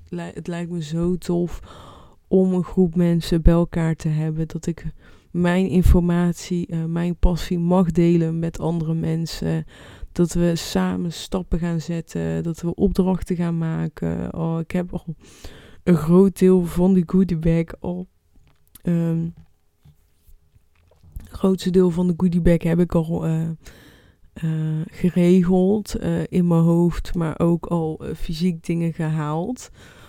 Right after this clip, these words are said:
Omdat, ja, ik waarschijnlijk ook de goodiebag, dat je die ook krijgt bij de kick-off dag. Lijkt me gewoon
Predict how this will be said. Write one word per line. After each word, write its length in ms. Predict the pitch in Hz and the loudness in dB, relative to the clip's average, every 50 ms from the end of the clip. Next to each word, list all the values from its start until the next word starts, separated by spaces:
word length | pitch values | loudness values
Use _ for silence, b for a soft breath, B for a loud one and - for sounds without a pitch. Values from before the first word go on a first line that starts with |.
| B B B | B B B
Omdat, 520 | - 180 175 175 175 175 170 165 - - _ | -4 -2 0 0 0 0 0 -2 -6 -14 _
ja, 280 | - 170 175 151 143 - - - | -8 -6 -6 -6 -8 -12 -16 -18
ik 340 | - - 170 165 - - _ _ _ | -14 -12 -12 -12 -14 -18 _ _ _
waarschijnlijk 560 | - 170 170 - - - 170 165 170 165 - | -10 -10 -8 -6 -4 -4 -2 -2 -2 -4 -4
ook 120 | 185 170 160 | -4 -4 -4
de 80 | 175 165 | -4 -2
goodiebag, 460 | 160 180 185 180 180 165 175 170 170 - - - | 0 0 0 0 2 2 2 2 0 -2 -6 -8
dat 180 | - 175 170 - | -6 -6 -4 -4
je 100 | - 170 | -4 -4
die 180 | 165 165 - | -4 -4 -2
ook 160 | - 165 165 | -2 -2 -2
krijgt 400 | - - 170 151 - 156 156 - - | -2 -4 -6 -6 -6 -6 -8 -8 -12
bij 220 | - 160 160 165 160 | -10 -6 -4 -2 -2
de 80 | 160 | -4
kick-off 480 | 160 - - 170 - - 156 151 151 - | -4 -6 -10 -8 -6 -4 -4 -2 -2 -2
dag. 320 | - 156 151 156 180 - | -2 -2 0 -2 -4 -4
Lijkt 300 | - 185 175 165 165 165 | -4 -4 -2 -2 -2 -2
me 120 | 175 165 160 | -2 -2 -2
gewoon 280 | 160 165 160 156 180 | -2 -2 -4 -6 -8